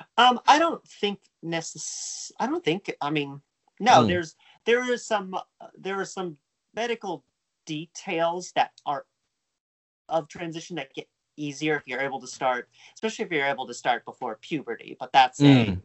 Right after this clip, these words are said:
Speaker 1: th-, that's something I can't really speak to 'cause I don't know anyone. I don't know anyone who transitioned that early. But, like,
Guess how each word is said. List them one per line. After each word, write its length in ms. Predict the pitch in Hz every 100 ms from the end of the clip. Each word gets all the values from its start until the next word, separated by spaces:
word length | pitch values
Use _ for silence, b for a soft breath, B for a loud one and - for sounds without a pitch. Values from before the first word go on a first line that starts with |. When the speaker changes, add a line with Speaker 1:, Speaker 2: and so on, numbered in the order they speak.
| _
Speaker 1:
th-, 220 | 160 175 - _
that's 180 | 165 165
something 220 | 175 170
I 60 | 135
can't 240 | - 127
really 140 | 117 120
speak 240 | - 117
to 100 | 135 120
'cause 340 | 117 - -
I 200 | 113 104 101 _ _ _
don't 240 | 120 104
know 200 | 110 104
anyone. 500 | 107 104 104 107 117 - _ _
I 100 | 117
don't 160 | 113 110
know 160 | 110 107
anyone 260 | 110 110
who 100 | 120
transitioned 640 | - 113 110 117 117 113 - _ _ _ _
that 240 | 131 120 -
early. 420 | 123 107 110 120
But, 220 | 170 156 - b b -
like, 300 | 185 175